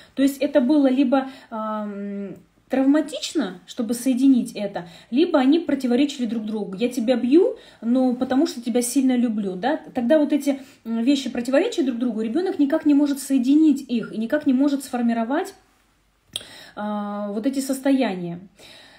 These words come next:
Следующая, а, следующая функция нашего эго — это способность адекватно оценивать реальность, чего нам всем частенько очень не хватает, да? Способность контролировать импульсы.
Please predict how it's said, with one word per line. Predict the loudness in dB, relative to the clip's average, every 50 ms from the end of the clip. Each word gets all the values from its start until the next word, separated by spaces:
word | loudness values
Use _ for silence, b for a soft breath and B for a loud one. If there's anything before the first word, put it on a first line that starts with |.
| B B _
Следующая, | -4 2 4 4 4 4 4 0 -2 -2 -4 -6 -6 -8 -8 -10 -14 -18 _ _ _ _ _ _ _ _
а, | -12 -12 -12 -6
следующая | -4 -2 -2 -2 -2 -4 -6 -4
функция | -2 0 0 0 -2 -4 -8 -8 -6 -6
нашего | -4 -6 -6 -6 -8 -10 -8 -8 -10 -8 -8
эго — | -6 -6 -6 -4 -4 -4 -4 -4 -6 b b b b b b b _
это | -4 -4 -2 -4 -8
способность | -10 -8 -10 -10 -10 -6 -6 -6 -4 -4 -8 -10 -10 -14 -12 _
адекватно | -6 -4 -4 -4 -4 -6 -6 -6 -4 -4 -4 -2 -2 -2 -2 -2 -4 -8
оценивать | -10 -10 -10 -10 -10 -8 -4 -2 -2 -2 -2 -2 -4 -8 -12 -14 _
реальность, | -10 -8 -6 -6 -6 -6 -8 -10 -12 -14 -16 -20 -20 -20 -20 _ _ _ _ _ _ _ _ B B B B B B B B B B _
чего | -16 -14 -8 -4 -2 0
нам | 0 0 -2
всем | -4 -6 -6 -4 -4 -4 -6
частенько | -8 -12 -14 -12 -6 -4 -4 -4 -4 -6
очень | -8 -10 -8 -8 -6
не | -8 -8
хватает, | -6 -8 -10 -10 -8 -10 -10 -10 -10 -12 -12
да? | -12 -10 -10 -10 -14 -16 B B B B B B B B B B
Способность | -18 -10 -2 0 0 0 2 0 0 0 0 -2 -4 -6 0
контролировать | 2 2 4 4 4 4 4 4 4 4 2 2 0 -2 -12 _ _
импульсы. | 4 6 6 6 6 2 2 2 2 2 2 2 -6 -6 -4 -4 -4 -4 -6